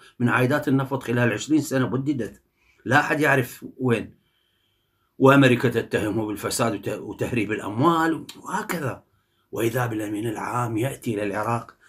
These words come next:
وعندما يسأل، يعني، هو جاء للنازحين، يقول: "إذا صار عندنا وقت نزور النازحين". لماذا أتيت إذن إذا أنت، يعني، وقتك لا يسمح بزيارة النازحين اللي أنت تقول أنه جيت من أجل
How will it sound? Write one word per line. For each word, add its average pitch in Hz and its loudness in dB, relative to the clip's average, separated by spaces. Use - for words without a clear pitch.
وعندما 143 8
يسأل، 196 6
يعني، 175 6
هو 175 6
جاء 170 4
للنازحين، 151 4
يقول: 147 4
"إذا 170 4
صار 156 -4
عندنا 135 0
وقت 151 -2
نزور 120 2
النازحين". 95 -4
لماذا 131 4
أتيت 117 -4
إذن 101 -8
إذا 101 -6
أنت، 101 -8
يعني، 98 0
وقتك 135 4
لا 185 8
يسمح 180 2
بزيارة 113 -2
النازحين 101 -4
اللي 139 6
أنت 143 0
تقول 170 4
أنه 143 6
جيت 156 4
من 139 4
أجل 131 0